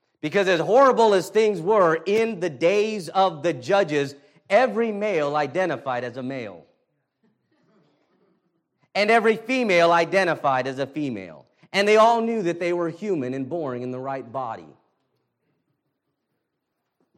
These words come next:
We've taken the book of Judges and we've multiplied it exponentially. There is no king, and everyone does what is right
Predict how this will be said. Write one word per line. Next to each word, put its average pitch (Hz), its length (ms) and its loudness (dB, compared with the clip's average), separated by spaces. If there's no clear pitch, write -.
We've 156 220 -2
taken 165 320 0
the 135 80 0
book 151 240 -4
of 120 120 -8
Judges 107 540 -4
and 107 180 -10
we've 107 180 -8
multiplied 113 600 -8
it 92 120 -12
exponentially. 92 800 -14
There 156 200 0
is 196 400 2
no 185 440 0
king, 123 720 -8
and 135 320 -6
everyone 185 680 -2
does 156 360 2
what 135 240 -4
is 113 180 -8
right 135 460 -4